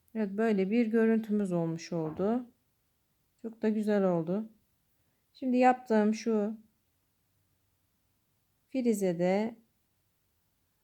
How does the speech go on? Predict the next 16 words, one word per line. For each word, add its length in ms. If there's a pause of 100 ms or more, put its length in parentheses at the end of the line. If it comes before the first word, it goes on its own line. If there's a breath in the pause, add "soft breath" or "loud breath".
(320)
dağın 380
filizine 760 (1400)
ipimi 320
uzatıp 680
çiçeğimi 460
böyle 240
sabitliyorum. 920 (500 loud breath)
Aynı 260
şekil 440
buraya 320
da, 200
buraya 440
da 40
uygulayacağım. 920
Buraya 260
gelirken 800